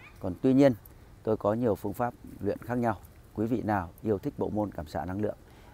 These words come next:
hãy đến các, à, trung tâm, các chi nhánh, ờ, hướng dẫn cảm xạ năng lượng của chúng tôi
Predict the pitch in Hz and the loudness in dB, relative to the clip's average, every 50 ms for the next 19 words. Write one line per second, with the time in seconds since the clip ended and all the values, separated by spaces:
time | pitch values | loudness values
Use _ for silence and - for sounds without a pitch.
0 | - - 95 92 98 101 104 113 135 156 - - - - - - - 107 113 - | -10 -4 -2 0 2 4 2 2 2 -2 -10 -16 -20 -20 -20 -12 -10 -10 -10 -10
1 | - - 98 101 98 95 - - 104 95 - 113 104 92 92 - - - - - | -8 -6 -4 -4 -4 -4 -4 -4 -4 0 0 0 0 0 -4 -12 -20 -20 -16 -10
2 | - 101 - - - 117 107 104 104 107 127 - - - - - - - - - | -10 -10 -8 -4 -2 -2 0 0 0 0 -2 -4 -10 -16 -20 -20 -20 -20 -20 -20
3 | - - - - - - - 95 95 90 101 120 139 156 139 147 131 - - - | -20 -20 -20 -20 -18 -12 -10 -8 -6 0 4 4 4 6 4 2 2 0 -4 -14
4 | - - - - - - - - - - - - - - - - 82 82 78 - | -20 -20 -20 -20 -20 -20 -20 -20 -20 -20 -20 -20 -20 -18 -10 -6 -6 -6 -4 -4
5 | 98 85 92 98 104 101 92 - - 82 - 90 90 87 107 104 | -6 -4 -4 -4 -4 -4 -4 -6 -8 -12 -10 -8 -2 0 0 0